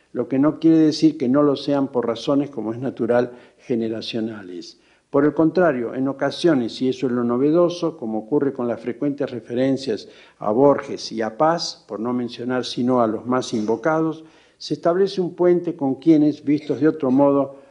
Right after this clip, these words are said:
constituirían imponentes barreras para lograr una colocación propia en el mundo literario.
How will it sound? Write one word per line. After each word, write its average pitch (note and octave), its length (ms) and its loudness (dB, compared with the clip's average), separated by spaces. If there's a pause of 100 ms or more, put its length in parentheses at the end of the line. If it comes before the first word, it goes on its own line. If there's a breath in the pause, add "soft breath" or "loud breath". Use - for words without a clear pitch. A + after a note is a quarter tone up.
(240 loud breath)
constituirían D3 920 -2
imponentes B2+ 600 -2
barreras B2+ 480 0
para A2+ 220 -4
lograr A#2 360 0
una A#2 240 -4
colocación A2 640 -6
propia C3+ 520 -4
en A2+ 100 -8
el A2 100 -10
mundo A2+ 320 -6
literario. G2 720 -12